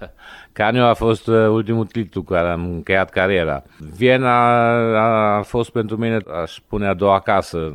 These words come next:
Nu uitați, eu m-am născut ca și solist la Opera din Viena, deci am început cariera la Viena, am cântat douăzeci de ani pe acea scenă.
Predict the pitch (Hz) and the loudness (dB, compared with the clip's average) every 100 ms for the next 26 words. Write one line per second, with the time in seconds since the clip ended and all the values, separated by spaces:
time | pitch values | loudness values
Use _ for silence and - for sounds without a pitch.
0 | 76 65 87 85 92 90 - - - 104 | -10 -8 -6 -2 0 0 -4 -20 0 2
1 | 104 98 95 - 104 101 95 87 - 92 | 4 4 2 -2 -4 -4 -2 -2 -2 0
2 | 87 80 - 98 101 113 - 98 92 85 | 0 -4 -4 0 2 0 -2 0 2 2
3 | 92 85 90 90 98 98 87 87 92 87 | 2 2 0 2 2 2 -2 -2 -2 -4
4 | 85 82 92 90 90 82 82 80 92 98 | -6 -8 -2 0 0 0 -2 0 -2 0
5 | 98 95 90 85 82 78 76 73 - 82 | 0 0 -2 -4 -6 -8 -12 -16 -8 -4
6 | 87 87 - 90 78 87 85 82 76 85 | 0 -2 -2 -4 -2 -2 -2 -4 -4 -2
7 | 85 90 85 78 78 80 78 71 - 90 | -2 -4 -6 -4 -4 -4 -6 -6 -6 -4
8 | 85 95 | -2 -4